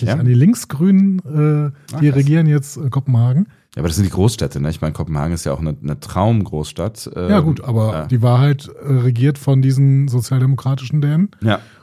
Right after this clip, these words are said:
Speaker 1: Und offensichtlich ist das vielleicht auch für die Sozialdemokraten nicht so die richtige Migrationspolitik. Und dann verliert man irgendwann die Sozialdemokraten. Das heißt, diese Mittepartei, äh, verliert eventuell Leute, ähm, und dann halt nicht an rechts.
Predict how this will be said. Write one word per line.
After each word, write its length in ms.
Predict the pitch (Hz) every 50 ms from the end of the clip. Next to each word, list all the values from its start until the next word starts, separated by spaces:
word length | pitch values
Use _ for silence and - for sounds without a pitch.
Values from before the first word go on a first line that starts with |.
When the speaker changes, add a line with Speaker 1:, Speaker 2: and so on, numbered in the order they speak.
| _
Speaker 1:
Und 260 | - 143 143 135 127 -
offensichtlich 720 | - 135 113 - 127 127 135 - - 156 160 151 - - -
ist 300 | - 143 - - - -
das 180 | 131 127 -
vielleicht 460 | - - - 123 120 120 110 - - -
auch 160 | 127 123 -
für 280 | - - - 127 127 120
die 100 | 123 117
Sozialdemokraten 840 | 117 117 - - 113 113 120 120 131 113 - 123 135 135 - 156 151
nicht 140 | 139 139 - -
so 140 | 135 131 123
die 140 | 120 127 131
richtige 400 | 120 147 139 - - 139 135 143
Migrationspolitik. 760 | 143 135 135 117 - 165 180 - - 117 107 95 117 120 -
Und 60 | 135
dann 80 | 123 117
verliert 280 | - 123 110 127 - -
man 100 | 151 117
irgendwann 400 | 113 120 113 101 101 113 107 110
die 80 | 107
Sozialdemokraten. 720 | 104 110 104 - 113 104 104 104 107 104 - 113 110 113 -
Das 160 | 131 104 -
heißt, 220 | 117 117 113 - - - - - - - -
diese 160 | - 110 110 110
Mittepartei, 840 | 110 151 170 - - - 107 110 - - 107 107 110 123 147 151 - - -
äh, 220 | 123 123 123 120
verliert 420 | 110 - - 120 117 117 127 120 -
eventuell 400 | 127 110 110 110 - - 110 104
Leute, 380 | 101 101 107 107 - 147 170 - - _ _ _ _ _ _ _ _ _ -
ähm, 440 | 135 131 131 131 127 127 131 135 139
und 200 | - - 127 113
dann 160 | 131 123 117 107
halt 160 | 123 131 -
nicht 120 | 170 - 143
an 60 | 123
rechts. 380 | 104 87 82 - - - -